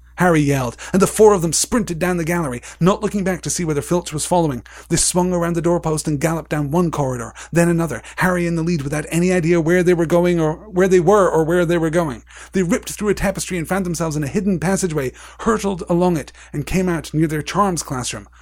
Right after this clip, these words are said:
which they knew was miles from the trophy room. Note the detail at the end there. They flee through the castle. They find themselves unexpectedly near the charm classroom.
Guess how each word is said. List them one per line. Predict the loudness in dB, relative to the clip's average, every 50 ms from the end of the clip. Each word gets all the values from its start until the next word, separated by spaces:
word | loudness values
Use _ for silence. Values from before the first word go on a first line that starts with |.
| -8 -4
which | -4 -2 -2
they | 0 0 0
knew | 2 2 2 2 0
was | 0 0 -2 -2 -2
miles | 0 0 0 0 -2 -4 -8 -10 -14 -16 -16 -18 -20 _ _
from | -8 -6 -6
the | -6 -4
trophy | -2 0 0 0 -2 -6
room. | -12 -14 -16 -18 -20 _ -20 -20 -20 _ _ _ _ _ _ _ _ _ _ _ _ -20 -20 -20 _ -20 _ _ -20 -20 -20 _ -20 -20 -20 -20 -20 -20 -20 -20 -20 -20 -20 -20 _ _ -20 -20 _ _ -20 -20 -8 -2
Note | 2 2 2 2
the | 0 -2
detail | -2 -2 0 0 0 0
at | 0 -2
the | -4 -6
end | -6 -8 -8
there. | -10 -14 -16 -20 _ _ _ _ _ _ -14 -10
They | -8 -6
flee | -6 -4 -2 0 2 2 0 0 -2 -6 -10
through | -8 -4 -2 -2 -2 -4
the | -6 -8
castle. | -8 -6 -6 -6 -6 -6 -10 -12 -16 -20 _ _ _ _ _ -4
They | -2 -2
find | 0 2 2 2
themselves | 0 0 0 0 -2 -2 -2
unexpectedly | -2 -2 -2 -2 -2 -2 -2 -2 -2 -2 -4 -4 -4
near | -4 -4 -4 -4 -6
the | -8 -10
charm | -10 -6 -6 -4 -4 -6 -8
classroom. | -6 -4 -2 -2 -2 -4 -6 -10 -14 -16